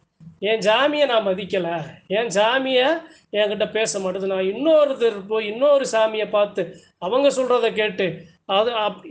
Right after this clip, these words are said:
என் தெய்வத்தை நான் வந்து, என் வீட்டுக்கு வந்த தெய்வத்தை நான் வந்து அவமதித்து, நான் அதை செய்யாம என் இஷ்டத்துக்கு தான் நான் செய்வேன்னு இருக்கிறாங்களா, அவங்கள்ட்டலாம் சுத்தமா அவங்க வீட்டுக்கே சாமி போகாது. அவங்க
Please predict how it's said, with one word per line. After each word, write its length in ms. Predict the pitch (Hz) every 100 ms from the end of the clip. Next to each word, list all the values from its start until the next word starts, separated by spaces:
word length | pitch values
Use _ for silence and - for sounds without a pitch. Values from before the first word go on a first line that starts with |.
| 185 208
என் 200 | 262 233
தெய்வத்தை 420 | 262 302 294 277
நான் 260 | 226 233 226
வந்து, 200 | 226 247
என் 200 | 220 214
வீட்டுக்கு 300 | 254 277 240
வந்த 220 | 240 247 202
தெய்வத்தை 400 | 226 254 247 226
நான் 220 | 208 202
வந்து 160 | 202 202
அவமதித்து, 680 | 185 247 240 226 190 208 165 160 - _ -
நான் 200 | 196 208
அதை 140 | 190 180
செய்யாம 520 | 208 214 240 226 214 185
என் 260 | 214 202 190
இஷ்டத்துக்கு 440 | 202 277 262 220
தான் 160 | 247 220
நான் 140 | 180
செய்வேன்னு 340 | 208 214 220 196
இருக்கிறாங்களா, 480 | 180 180 165 196 208 160 - - _ _ _ 190
அவங்கள்ட்டலாம் 500 | 202 208 226 240 -
சுத்தமா 340 | 220 269 247
அவங்க 160 | 214 185
வீட்டுக்கே 340 | 202 226 220 233
சாமி 260 | 185 190 180
போகாது. 320 | 170 160 160 - _ - _ _ _ _ -
அவங்க 280 | 214 254 240